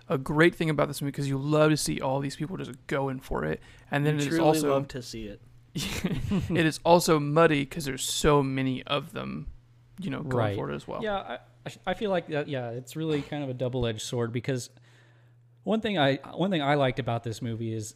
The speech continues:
Speaker 3: and I like it whenever a movie does this, is when it takes multiple storylines and they all end up inter-, intertwining and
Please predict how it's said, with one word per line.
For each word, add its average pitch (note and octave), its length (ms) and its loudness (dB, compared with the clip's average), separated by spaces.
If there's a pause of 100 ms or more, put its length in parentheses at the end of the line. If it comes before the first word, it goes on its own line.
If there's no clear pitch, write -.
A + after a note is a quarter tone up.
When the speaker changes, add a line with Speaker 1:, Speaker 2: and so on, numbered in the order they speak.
(120)
Speaker 3:
and A2+ 100 -4
I A2+ 80 -4
like A2+ 380 -6 (120)
it A#2 240 -8
whenever A#2+ 580 -6
a A#2+ 100 -8
movie A2 260 -8
does A2 280 -6
this, G#2 220 -10
is A2 120 -12
when A2+ 140 -8
it - 140 -14
takes A#2+ 520 -10 (1400)
multiple C#3+ 580 4
storylines G#2 960 0 (160)
and A2 160 -2
they A2 160 -2
all B2 560 4 (480)
end B2 240 0
up A#2 240 -2 (140)
inter-, A#2+ 380 -2 (100)
intertwining A#2 840 0
and G#2+ 280 -4